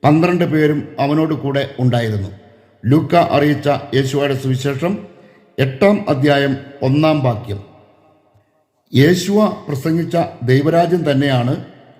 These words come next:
അപ്പസ്തോലന്മാരും പ്രസംഗിച്ചതെന്ന് മനസ്സിലാക്കാൻ സാധിക്കും. മാനസാന്തരപ്പെടാനുള്ള ആഹ്വാനവും ദൈവരാജ്യം സമീപിച്ചിരിക്കുന്നുവെന്ന വിളംബരവുമാണ് സുവിശേഷ പ്രഘോഷണത്തിൻ്റെ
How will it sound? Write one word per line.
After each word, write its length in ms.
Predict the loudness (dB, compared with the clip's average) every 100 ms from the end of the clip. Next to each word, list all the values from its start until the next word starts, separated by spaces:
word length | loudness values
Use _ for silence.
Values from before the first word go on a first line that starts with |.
| -6
അപ്പസ്തോലന്മാരും 920 | -4 -2 -2 2 2 2 0 2 0 -2
പ്രസംഗിച്ചതെന്ന് 800 | -6 -2 -2 -2 -2 -2 0 -2 -2
മനസ്സിലാക്കാൻ 580 | 0 0 2 0 0 -2
സാധിക്കും. 440 | -2 -4 -6 -12 -20 -20 _ _ _ _ _ _ _ _
മാനസാന്തരപ്പെടാനുള്ള 1120 | 2 4 4 2 0 0 -2 0 0 0 -2 -4 -4
ആഹ്വാനവും 640 | -4 -2 0 0 0 -2 -4 -12 -20 -20 -20 _ _
ദൈവരാജ്യം 680 | 2 4 6 4 2 2 -2 -2 -14 -10
സമീപിച്ചിരിക്കുന്നുവെന്ന 1040 | -4 -2 0 -2 -4 -6 -6 -4 -2 0 0 -2 -4
വിളംബരവുമാണ് 880 | 0 2 2 2 2 2 -2 -2 -4 -6 -18 -20 _ _ -12
സുവിശേഷ 460 | -4 -4 0 0 0
പ്രഘോഷണത്തിൻ്റെ 800 | -2 -2 -2 -2 -4 -2 0